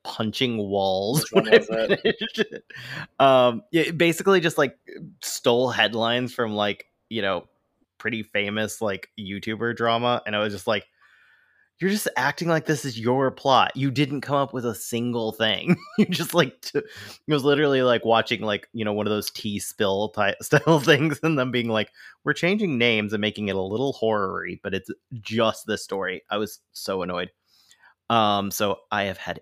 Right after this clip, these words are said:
Speaker 1: ill will <laughs> towards her for a while. Um, and so, yeah,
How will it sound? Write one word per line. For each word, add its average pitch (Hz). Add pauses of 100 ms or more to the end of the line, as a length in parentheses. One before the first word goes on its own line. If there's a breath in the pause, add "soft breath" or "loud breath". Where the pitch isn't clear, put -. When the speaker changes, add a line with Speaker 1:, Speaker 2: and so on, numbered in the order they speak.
Speaker 1:
ill 101
will 90 (520)
<laughs> -
towards -
her -
for 127
a 101
while. 92 (580 loud breath)
Um, 107 (1120)
and 101
so, 104
yeah, 113